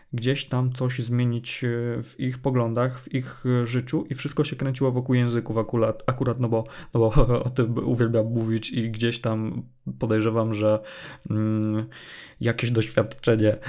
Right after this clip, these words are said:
e, mam i pewną wiedzę, e, stąd taka tematyka. I to było naprawdę mega motywujące, mega pozytywne, że te osoby, mm, od razu powiedziały, że, e, robię coś fajnego,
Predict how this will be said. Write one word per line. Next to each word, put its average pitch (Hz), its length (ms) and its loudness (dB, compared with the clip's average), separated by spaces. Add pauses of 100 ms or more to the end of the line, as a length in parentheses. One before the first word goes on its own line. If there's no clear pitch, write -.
(140)
e, 107 260 2
mam 110 560 0
i 120 100 -2
pewną 113 380 2
wiedzę, 110 380 2
e, 127 500 2
stąd 127 540 -2 (200)
taka 123 220 0
tematyka. 113 600 0 (580)
I 143 200 0
to 135 120 0
było 127 280 6
naprawdę 117 600 2
mega 120 340 2
motywujące, 117 840 0
mega 120 400 0
pozytywne, 127 580 0
że 113 340 0 (100)
te - 140 0
osoby, 123 440 -2 (960)
mm, 131 600 0 (400)
od 127 160 0
razu 139 800 2
powiedziały, 123 600 2
że, 113 360 0
e, 117 360 -2
robię 113 280 0
coś 107 380 -2
fajnego, 113 540 -2